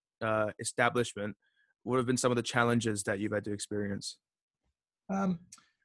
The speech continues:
Speaker 2: it's, its formation is actually, I think, something for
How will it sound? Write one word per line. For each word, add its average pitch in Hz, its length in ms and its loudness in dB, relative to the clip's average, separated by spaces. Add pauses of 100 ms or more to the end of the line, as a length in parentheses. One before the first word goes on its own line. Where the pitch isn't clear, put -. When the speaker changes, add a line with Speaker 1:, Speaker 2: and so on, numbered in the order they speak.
(180)
Speaker 2:
it's, - 320 -4 (340)
its 220 140 2
formation 247 560 4
is 160 140 4
actually, 151 520 0 (100)
I 135 100 -4
think, 151 260 -2
something 151 380 -4 (100)
for 127 320 0